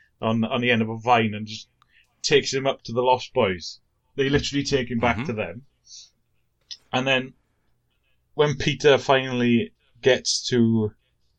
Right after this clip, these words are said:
Speaker 1: the Lost Boys' den, that's where
Speaker 2: Mm-hmm.
Speaker 1: the whole area starts to remember him. And, and then later on you see the plants start to sniff him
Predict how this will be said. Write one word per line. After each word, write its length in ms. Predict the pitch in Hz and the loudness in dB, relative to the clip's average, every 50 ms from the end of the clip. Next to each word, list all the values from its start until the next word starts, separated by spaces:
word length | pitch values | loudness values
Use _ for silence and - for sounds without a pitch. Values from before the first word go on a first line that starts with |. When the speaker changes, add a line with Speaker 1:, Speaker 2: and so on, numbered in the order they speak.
| _ _ _ _ _ _ - | _ _ _ _ _ _ -4
Speaker 1:
the 60 | 117 | 0
Lost 340 | 123 127 123 117 117 - - | 2 4 4 4 2 0 0
Boys' 280 | 127 117 110 101 95 | 2 2 2 2 0
den, 420 | - - 120 107 90 85 82 82 - _ _ _ _ - _ _ _ _ _ _ _ _ _ _ _ _ _ _ _ _ _ _ _ - | 0 2 2 2 2 -2 -6 -10 -18 _ _ _ _ -20 _ _ _ _ _ _ _ _ _ _ _ _ _ _ _ _ _ _ _ 0
that's 280 | - 123 117 117 - | 2 2 2 2 2
where 260 | - 131 120 117 104 - _ _ _ _ _ _ _ _ _ - | 2 4 4 4 2 -2 _ _ _ _ _ _ _ _ _ -12
Speaker 2:
Mm-hmm. 260 | 104 101 104 104 107 | -10 -8 -6 -4 -4
Speaker 1:
the 60 | 123 | -4
whole 360 | 113 - 143 139 135 135 143 139 | 2 6 8 8 8 8 6 4
area 340 | 135 127 123 127 127 123 120 | 4 2 2 2 2 0 -2
starts 260 | - - 127 117 - | 0 0 0 -2 -2
to 100 | - 123 | -4 -6
remember 480 | 120 120 117 117 117 113 117 117 113 113 | -4 -2 0 0 0 0 0 -2 0 -2
him. 240 | 107 95 90 90 - - | -2 -2 -4 -8 -10 -4
And, 140 | 113 120 123 | -4 -2 -2
and 120 | 120 120 - _ - | -2 -4 -6 _ -8
then 320 | 127 123 123 120 120 120 - _ | -4 -2 0 0 -2 -2 -4 _
later 340 | - 131 127 127 123 - 131 120 | -6 0 2 2 2 2 2 2
on 80 | 113 | 2
you 80 | 117 117 | 2 0
see 160 | 120 123 120 | 0 0 -2
the 100 | 107 110 | -2 -4
plants 480 | - - - 127 123 120 120 117 117 - | -4 -4 0 2 4 4 4 2 0 -4
start 240 | - - 120 - | -2 0 0 0
to 60 | - 113 | 0 -2
sniff 360 | - - - 131 120 - - | -4 -4 -4 -4 -4 -2 0
him 440 | 123 120 120 117 117 117 117 120 | 2 4 4 4 2 -2 -6 -8